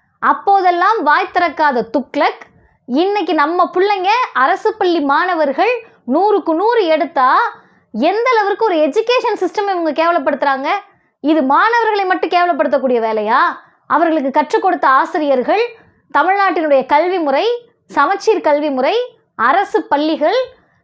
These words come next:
இது எல்லாவற்றையும் சேர்த்து கேவலப்படுத்தக்கூடிய துணிச்சல்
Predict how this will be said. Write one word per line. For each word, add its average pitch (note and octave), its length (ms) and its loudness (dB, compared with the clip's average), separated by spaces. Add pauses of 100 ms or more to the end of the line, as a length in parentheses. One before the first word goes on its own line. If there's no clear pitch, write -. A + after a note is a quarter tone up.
இது C#4 240 0
எல்லாவற்றையும் G#4+ 840 0
சேர்த்து F#4+ 840 -4 (320)
கேவலப்படுத்தக்கூடிய G4+ 1080 0
துணிச்சல் G#4 680 -2